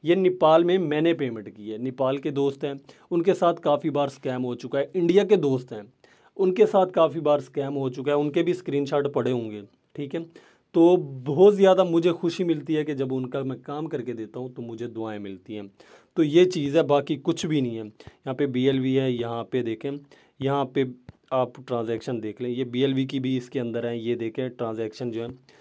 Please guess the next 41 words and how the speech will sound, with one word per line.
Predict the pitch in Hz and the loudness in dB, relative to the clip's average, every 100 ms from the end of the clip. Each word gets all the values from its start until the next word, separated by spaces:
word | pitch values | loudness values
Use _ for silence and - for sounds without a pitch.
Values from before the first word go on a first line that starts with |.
| _ - | _ -8
हज़ार | 135 127 127 | -4 0 0
पाई | 127 123 120 | 0 -2 -2
लिए | 120 123 | -2 -4
थे | 123 | -4
मैंने, | 120 117 117 117 _ _ _ - - _ _ - _ _ - | -6 -6 -10 -14 _ _ _ -18 -18 _ _ -20 _ _ -4
तीन | 147 143 | -2 0
सौ, | 147 135 | 2 2
दो | 131 131 | 2 0
सौ, | 131 135 | 0 -2
तो | 143 | -2
ये | 143 156 | 0 0
पेमेंट | 156 151 151 147 | 2 2 2 2
उनको | 135 131 143 | 0 2 0
साथ | - 135 | 2 2
साथ | 131 147 160 | 2 0 0
ही, | |
यहाँ | 147 131 | -2 0
पे | 151 | 0
अगर | 143 147 | 2 2
आप | 139 - | 0 -2
टाइम | 139 147 | -2 0
नोट | 147 139 | 0 0
करें | 135 147 | 0 -2
तो | 151 | -2
तकरीबन | 151 135 139 139 147 | -4 -4 -2 -2 -2
तीन | 135 156 151 | -2 -2 0
मिनट | 147 139 | -2 -2
का | 147 | -2
गैप | 131 117 117 | -2 -4 -6
होता | 113 113 | -10 -10
है, | 110 - - - _ 170 | -12 -18 -20 -20 _ 0
तो | |
मतलब | 170 175 175 | 2 2 2
उनको | 165 160 165 | 2 2 2
ज़्यादा | 143 143 151 | 2 2 2
परेशानी | 151 139 143 143 151 | 0 -2 -2 -4 -2
भी | 156 | -2
नहीं | 143 | 0
होती | 135 135 135 | -2 -2 -4
कि | 143 | -2
हमारे | 127 123 | -2 -2